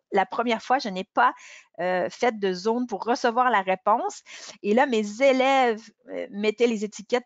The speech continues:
par-dessus les phrases. Alors, j'étais, en tout cas, euh, j'ai, j'ai,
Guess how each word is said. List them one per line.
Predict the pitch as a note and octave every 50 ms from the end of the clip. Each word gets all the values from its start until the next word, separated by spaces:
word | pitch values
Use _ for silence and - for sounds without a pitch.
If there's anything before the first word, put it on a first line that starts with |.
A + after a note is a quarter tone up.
| _ _ -
par-dessus | E4 F4+ D#4 D4+ B3+ A#3+ B3 - - B3+ B3+
les | A#3 G#3 G#3
phrases. | - - - G3 G3 A3 B3+ D#4+ D#4+ D4 - - _ _ _ _ _ _ -
Alors, | F#3+ F3 - G3+ F#3+
j'étais, | - G3 F3+ - A3 G#3+ - - - -
en | - G3
tout | F#3+ - -
cas, | - F3 E3
euh, | E3+ E3 E3 D#3+ D#3+ D#3+ E3 F#3+ F#3+
j'ai, | - - - - - F#3+
j'ai, | - - F3